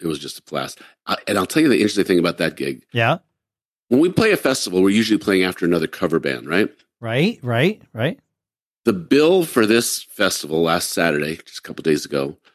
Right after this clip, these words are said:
Speaker 1: it was a, um, gypsy jazz group, phenomenal, phenomenal, you know, group. And then it was an original funk band of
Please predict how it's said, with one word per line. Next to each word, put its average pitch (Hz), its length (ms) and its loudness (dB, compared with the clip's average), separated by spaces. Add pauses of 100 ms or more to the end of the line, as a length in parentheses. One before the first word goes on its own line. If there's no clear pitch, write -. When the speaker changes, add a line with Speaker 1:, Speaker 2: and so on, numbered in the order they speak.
(340)
Speaker 1:
it 104 80 2
was 95 260 2
a, 85 320 2
um, 82 500 -4 (220)
gypsy 120 340 -2
jazz 107 460 0
group, 98 280 0 (240)
phenomenal, 95 540 2 (160)
phenomenal, 104 720 0 (480)
you 92 120 -2
know, 78 200 -6 (260)
group. 78 360 -4 (480)
And 104 140 4
then 135 80 2
it 156 80 4
was 104 160 2
an 98 60 2
original 107 640 2
funk 104 400 0
band 78 360 -2
of 87 240 0